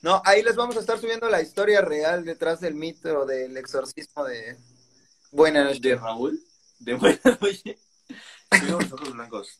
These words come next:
Speaker 2: Raúl ya está, está,
Speaker 1: Sus ojitos
Speaker 2: este,
Speaker 1: de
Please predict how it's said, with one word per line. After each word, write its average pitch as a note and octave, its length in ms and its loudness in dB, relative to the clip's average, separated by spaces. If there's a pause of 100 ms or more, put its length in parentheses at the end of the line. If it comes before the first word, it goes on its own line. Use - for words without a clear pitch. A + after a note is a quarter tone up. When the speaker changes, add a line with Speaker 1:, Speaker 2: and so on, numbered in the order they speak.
(1800)
Speaker 2:
Raúl C#3+ 420 -4
ya E3+ 580 0 (100)
está, C3 680 -2 (1500)
está, B2+ 200 -10
Speaker 1:
Sus - 180 0
ojitos G3 300 -2
Speaker 2:
este, F#3 100 -2
Speaker 1:
de G3 200 -8